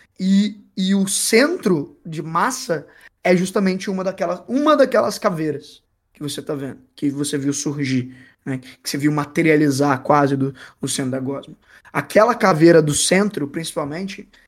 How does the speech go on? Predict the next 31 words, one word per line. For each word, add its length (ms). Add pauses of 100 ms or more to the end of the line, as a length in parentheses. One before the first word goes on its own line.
(140)
ela 180
tá 420 (220)
meio 260
que 220
acumulando 720
as 140
coisas 260
em 160
volta 320
dela. 380 (480)
E 60
mais 220
uma 120
coisa, 400
por 200
que 120
você 200
fez 220
essa 160
pergunta? 580 (280)
Você, 300 (180)
foi 140
uma 60
pergunta 240
boa, 260
eu 60
vou 80
te 60
falar. 300 (400)
Você 240
sabe 540